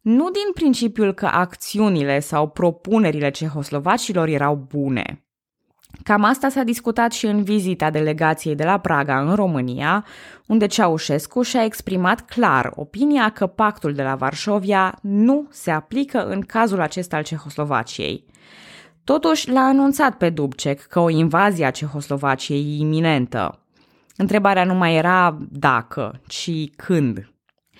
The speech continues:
Nu era tocmai un șoc și Dubček se aștepta la asta. Pe august o mie nouă sute șaizeci și opt, cei cinci din Pactul de la Varșovia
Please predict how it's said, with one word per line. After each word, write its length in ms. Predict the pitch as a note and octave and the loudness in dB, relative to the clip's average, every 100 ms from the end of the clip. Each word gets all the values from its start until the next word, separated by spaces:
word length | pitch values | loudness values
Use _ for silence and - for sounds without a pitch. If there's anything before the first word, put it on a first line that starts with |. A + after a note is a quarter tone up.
| - - - - _ - | -20 -20 -20 -20 _ 0
Nu 160 | A3 | 4
era 200 | E3 D3 | 4 2
tocmai 300 | C#3+ C#3+ C#3 | 0 -2 -2
un 120 | A#2+ | -2
șoc 440 | C#3 - A3 G#3+ - | -2 2 2 0 -8
și 340 | - - A3 G3+ | -8 -2 0 0
Dubček 640 | D#3 E3 D3 - C#3+ C#3+ | 0 -4 -4 -2 -2 -2
se 280 | - D#3 D#3 | -4 -2 2
aștepta 680 | E3 F3+ - F#3+ - B2+ | 2 2 0 -2 0 -2
la 180 | B2 A2 | -2 -4
asta. 320 | A#2 - - - _ _ _ _ _ _ _ _ - | -6 -10 -12 -12 _ _ _ _ _ _ _ _ -2
Pe 80 | |
august 520 | G#3+ - C4 A3+ A3+ - | 2 4 4 2 0 0
o 40 | |
mie 180 | G3 F#3 | -2 0
nouă 180 | E3+ D#3+ | 0 -2
sute 120 | - | -4
șaizeci 340 | D3+ D#3 C#3 | -4 -4 -4
și 100 | C#3 | -4
opt, 360 | F#3+ G3+ F#3 - _ _ | 0 0 -2 -20 _ _
cei 240 | - F3 | -4 -4
cinci 480 | D#3+ - A3 D#3 - | -2 0 0 0 -4
din 300 | C#3+ D#3+ D#3 | -4 -2 -2
Pactul 340 | D3+ D#3 - | -2 -4 -4
de 100 | D#3 | -6
la 120 | C#3 C3+ | -4 -4
Varșovia 680 | C3 C3 G3+ F#3+ F#3+ F3 | -6 -6 -4 0 2 0